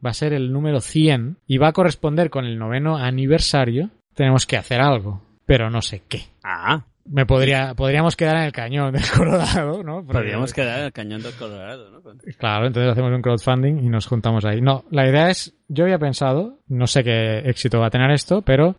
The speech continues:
Speaker 1: que la gente nos pase por Twitter con el hashtag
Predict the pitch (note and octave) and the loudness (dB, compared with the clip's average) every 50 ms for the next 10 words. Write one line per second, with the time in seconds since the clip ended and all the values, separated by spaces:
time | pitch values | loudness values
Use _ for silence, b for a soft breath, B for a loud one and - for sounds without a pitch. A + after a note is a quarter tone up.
0 | _ - - D3 C#3 C#3+ C#3+ C#3 C3 A#2 - D#3 D#3+ D#3+ D#3+ D#3+ D3+ - - D#3 | _ 0 2 4 4 4 4 4 2 0 0 0 0 2 2 0 0 0 0 -2
1 | C#3 - D#3 C3 C3+ C#3 C3 B2+ D3 D3+ C#3 - D3+ D3+ D#3 D3 - - C3 B2 | 0 0 0 -2 -2 -2 0 2 2 2 4 4 2 2 0 -2 -4 -4 -2 -2
2 | A#2 A2 - - C#3 C#3 - - - D3+ C#3 C3+ C3 B2+ | -2 -2 0 2 2 2 0 0 0 2 4 4 4 2